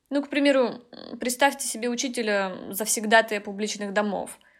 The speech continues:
или психолога, любящего вести себя надменно и снисходительно в обычной жизни. Но это не есть хорошо,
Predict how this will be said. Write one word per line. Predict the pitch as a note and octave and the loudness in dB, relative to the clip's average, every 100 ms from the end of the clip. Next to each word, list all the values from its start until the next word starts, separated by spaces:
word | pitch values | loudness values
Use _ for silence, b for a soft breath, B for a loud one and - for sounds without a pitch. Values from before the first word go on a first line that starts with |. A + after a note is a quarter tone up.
| b _ _ | b _ _
или | A#3+ A3+ A3+ G#3+ G3 F3+ E3 F3+ | -4 0 2 2 2 2 -2 -6
психолога, | - A3 - B3 D4 A#3 G3+ | -4 -4 4 6 6 4 0
любящего | G#3+ G#3+ G#3+ - F#3+ F#3 F3+ | -2 -2 -2 -4 -4 -4 -4
вести | F#3 - | -4 -2
себя | G3+ G3 G3 | -2 -2 -2
надменно | G3 F3+ F#3 A3 C4 A#3+ G#3 F#3+ B B _ | -2 -4 -2 0 2 2 0 -2 B B _
и | A#3 G#3 | -4 -2
снисходительно | - A#3 G#3+ A3+ G#3+ A#3 A3 F#3 F3+ | 0 0 0 0 0 -2 -2 -6 -10
в | F3+ | -8
обычной | F3+ F3+ - F#3+ | -8 -8 -8 -8
жизни. | F#3+ F3 F3 - b b _ _ _ | -8 -8 -10 -14 b b _ _ _
Но | - C#4+ | -2 0
это | C#4+ C#4 | 0 0
не | C4+ D4 | 0 2
есть | A3+ F#3+ | 0 -4
хорошо, | - G3 G#3 - - | -6 -8 -6 -8 -10